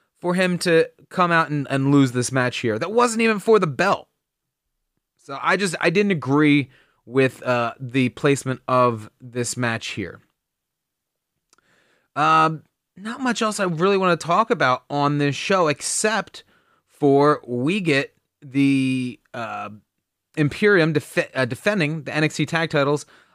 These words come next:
against the Undisputed Era, Kyle O'Reilly making his return, and Bobby Fish.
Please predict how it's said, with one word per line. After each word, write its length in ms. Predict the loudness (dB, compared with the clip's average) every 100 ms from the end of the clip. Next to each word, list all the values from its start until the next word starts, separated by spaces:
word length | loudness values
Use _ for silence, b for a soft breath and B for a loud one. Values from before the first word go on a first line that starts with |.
| _
against 340 | -2 0 -2
the 100 | -2
Undisputed 480 | -4 -4 -2 0 0
Era, 300 | -2 -4 -4
Kyle 380 | -6 -2 0 2
O'Reilly 380 | 2 2 2 2
making 240 | 0 -2
his 100 | -4
return, 260 | -6 -4 -2
and 120 | -2
Bobby 280 | -2 -4 -6
Fish. 440 | -2 -2 -2 -8